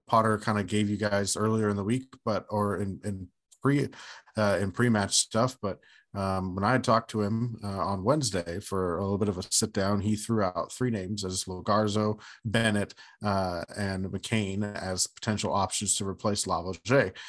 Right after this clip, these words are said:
Um, there were two options that he didn't repl-, uh, mention, which was dropping C Z Kaiser deeper and playing Haley Mace up top, or keeping Alex Loera in the midfield, Addison Merrick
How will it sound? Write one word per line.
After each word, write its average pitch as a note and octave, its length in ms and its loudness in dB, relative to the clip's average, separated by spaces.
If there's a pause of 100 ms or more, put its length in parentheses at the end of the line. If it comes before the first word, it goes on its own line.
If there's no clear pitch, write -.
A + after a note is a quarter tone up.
(240)
Um, F#2+ 580 0 (180)
there G#2 140 2
were F#2+ 240 0
two C#3 300 6
options A2 320 4
that G2+ 100 -2
he G2+ 60 0
didn't A2 260 2
repl-, F#2 420 -6 (140)
uh, G2+ 400 0
mention, G#2 460 0
which G#2 200 0
was F#2 240 -4 (360)
dropping G#2 340 4
C A2 160 2
Z G#2 160 2
Kaiser G#2+ 380 0
deeper G#2+ 420 4
and G2 100 0
playing G2+ 220 -4
Haley G2+ 280 -2
Mace F#2+ 300 -4
up - 120 -2
top, D3 280 2 (280)
or B2 300 6
keeping A#2 320 2
Alex A2 280 2
Loera A2+ 260 2
in G#2 140 -4
the G2+ 60 -4
midfield, G2 440 0
Addison F#2+ 320 0
Merrick D3+ 400 4